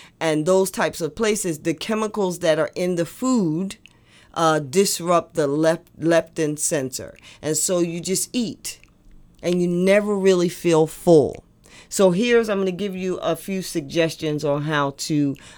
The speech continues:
uh, correct the leptin response within you. One,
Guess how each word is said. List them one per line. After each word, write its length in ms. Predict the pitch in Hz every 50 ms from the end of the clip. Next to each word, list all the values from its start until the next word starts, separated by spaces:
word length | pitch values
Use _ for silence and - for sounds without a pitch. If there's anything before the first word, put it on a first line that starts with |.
| - -
uh, 280 | - 143 143 139 131 127
correct 520 | - - 170 143 135 160 156 147 - -
the 120 | - 147 143
leptin 580 | 139 147 156 151 147 - - 165 147 139 139
response 560 | 139 139 - - - 156 143 135 127 131 -
within 400 | - 131 135 123 135 131 123 113
you. 220 | 95 76 62 - - _ _ _ _ _ -
One, 500 | - 165 190 202 196 175 151 151 185 220